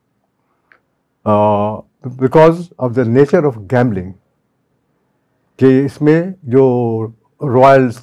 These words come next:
थे और lords and ladies and kings and gentlemen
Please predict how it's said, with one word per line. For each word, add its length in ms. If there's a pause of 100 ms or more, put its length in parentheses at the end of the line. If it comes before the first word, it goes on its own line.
थे 300 (880)
और 680 (680)
lords 480
and 240
ladies 420
and 300 (640)
kings 340
and 220
gentlemen 640